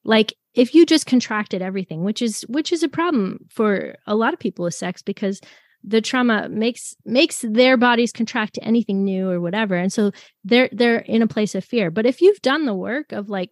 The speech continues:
being curious about why something would not work for you, or you understand why your body contracts and, and that is not something that energetically works for you, that's a whole different thing than just being, like, rebellious and being like, "No,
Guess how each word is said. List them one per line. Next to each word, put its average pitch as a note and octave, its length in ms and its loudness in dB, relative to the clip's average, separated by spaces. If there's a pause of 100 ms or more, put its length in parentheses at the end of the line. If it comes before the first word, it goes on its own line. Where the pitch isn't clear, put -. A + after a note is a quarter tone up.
being A#3+ 180 2
curious C4+ 480 -2
about G3+ 220 -4
why G#3 320 2
something G3 600 -2 (380)
would G#3 120 0
not G3 220 2
work F3+ 200 -6
for - 100 -14
you, F3 300 -6
or F#3+ 160 0
you A3+ 260 2
understand A3+ 1000 2
why G3 200 2
your F#3+ 140 0
body F#3+ 220 -6
contracts F3+ 640 -10
and, F3+ 240 -4 (320)
and G#3 160 2
that G#3+ 160 2
is A3 140 0
not G#3 180 -2
something G#3 540 -4
that F3+ 240 -2
energetically F3+ 720 -4
works A3 260 -6
for - 120 -8
you, E3+ 200 -4 (280)
that's C#4+ 200 0
a F4+ 80 4
whole A#3+ 240 2
different F#3+ 380 -6
thing C4+ 200 -2
than F3+ 140 0
just G3 240 -4
being, F#3 240 -2
like, E3+ 240 -8
rebellious F3+ 600 -4
and F3 80 -2
being E3+ 140 -4
like, E3 120 -6
"No, C4+ 380 4